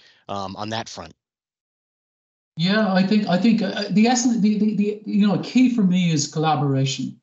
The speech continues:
Speaker 2: So, um, you know, our best work is done in some cases outside our lab. We collaborate with others.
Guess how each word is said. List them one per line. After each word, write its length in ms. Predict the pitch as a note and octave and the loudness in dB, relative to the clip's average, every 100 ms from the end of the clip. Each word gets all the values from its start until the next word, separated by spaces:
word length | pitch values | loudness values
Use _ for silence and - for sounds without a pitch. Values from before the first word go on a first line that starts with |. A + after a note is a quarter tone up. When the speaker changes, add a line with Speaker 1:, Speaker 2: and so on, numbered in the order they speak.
| _ | _
Speaker 2:
So, 560 | - E3+ E3 D#3+ D3+ - | -12 -4 -2 0 -2 -4
um, 480 | D#3 D3+ C#3+ C#3 C3+ F#3 | -2 0 2 0 -2 -2
you 80 | |
know, 120 | E3 E3 | 0 2
our 120 | G3+ | 2
best 320 | E3+ F3+ E3+ | 2 0 0
work 280 | D#3+ D#3+ D3+ | -2 -2 0
is 180 | D3 C3+ | -2 0
done 400 | D3+ D3 C3+ C3 | 0 2 0 0
in 100 | D3 | -2
some 240 | - F3 F3+ | 0 -2 0
cases 380 | E3 C#3+ C#3 | 0 0 0
outside 440 | D3 D3 D3 C#3+ C#3 | 0 0 -2 -2 0
our 100 | B2+ | 0
lab. 280 | B2+ B2 - _ | -2 -4 -8 _
We 120 | C#3+ | -4
collaborate 600 | C3 D3+ D#3 D3 D3 C#3+ | -2 0 2 2 0 0
with 160 | C3+ C3+ | 0 0
others. 540 | C3+ C#3 - - - | 0 -2 -6 -10 -14